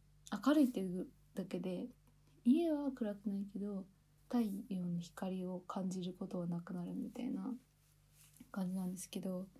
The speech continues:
なんか、それが、なんか、嫌だな、嫌だ、だから、もうちょっと太陽の光とか家に入ってきてほしいなって思ってたんですけど、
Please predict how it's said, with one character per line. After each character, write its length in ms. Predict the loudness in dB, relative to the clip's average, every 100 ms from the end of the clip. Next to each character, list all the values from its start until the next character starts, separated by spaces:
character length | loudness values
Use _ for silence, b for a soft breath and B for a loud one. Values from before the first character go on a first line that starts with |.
| b b b b -2
な 80 | -2
ん 40 |
か、 40 |
そ 100 | 4
れ 120 | 8 8
が、 300 | 8 6 4
な 120 | 2
ん 100 | 2
か、 320 | -2 -4 -4 -2
嫌 180 | 0 2
だ 100 | 0
な、 380 | 0 0 0 -2 -8 -20 -8
嫌 180 | -2 0
だ、 140 | 0 0
だ 80 | -2
か 100 | -2
ら、 100 | 0
も 200 | 2 4
う 20 |
ち 80 | 4
ょ 40 | 2
っ 40 |
と 80 | 0
太 240 | -4 -2 0
陽 360 | 2 2 2
の 140 | 0 -2
光 320 | -2 -4 -4
と 100 | -6
か 100 | -4
家 200 | -2 0
に 120 | -2
入 120 | -2 -4
っ 40 |
て 120 | -6
き 80 | -14
て 120 | -16
ほ 80 | -8
し 160 | -4 0
い 40 |
な 140 | 0
っ 40 | -2
て 120 | -2
思 160 | -2 -2
っ 20 |
て 80 | -4
た 120 | -4
ん 60 | -4
で 60 | -4
す 100 | -4
け 120 | -2
ど、 240 | 0 0